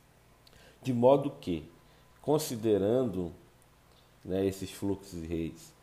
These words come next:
na atualidade, nós vamos ter duas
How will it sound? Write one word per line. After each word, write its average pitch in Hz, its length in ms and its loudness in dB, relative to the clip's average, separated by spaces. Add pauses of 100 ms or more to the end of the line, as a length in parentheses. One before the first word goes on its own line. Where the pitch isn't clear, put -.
(160)
na 98 220 0
atualidade, 90 920 2 (680)
nós 90 200 -2
vamos 95 360 -4
ter 101 400 -4 (2250)
duas 123 920 0